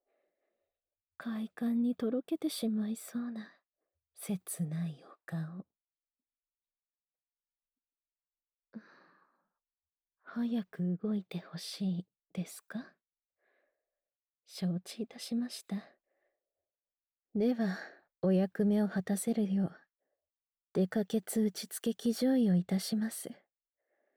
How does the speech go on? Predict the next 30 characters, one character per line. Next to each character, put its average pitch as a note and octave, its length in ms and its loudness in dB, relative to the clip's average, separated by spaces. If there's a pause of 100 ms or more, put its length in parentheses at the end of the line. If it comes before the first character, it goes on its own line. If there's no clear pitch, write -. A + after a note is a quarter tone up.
(920)
あ A#3 60 2
な C4 160 4
た B3+ 160 4
は G#3+ 140 4
お G#3 100 4
ち - 220 0
ん C4 80 0
ぽ A3+ 140 2
の G3 120 4
快 A3 260 2
楽 G3+ 260 2
に F3+ 100 6
従 F#3+ 260 0 (100)
っ G3+ 60 -2
て、 G#3 320 -4 (720)
い F#3 120 4
つ A#3 160 -4
で G#3+ 120 2
も D#3+ 160 2
お F3 80 2
射 G#3+ 180 -4
精 G3 240 -2
な F3+ 160 2
さ - 160 -6
っ A3 60 -2
て G3 160 -6
く - 120 -12
だ F#3 140 -2
さ A#3 220 -6
い。 - 120 -10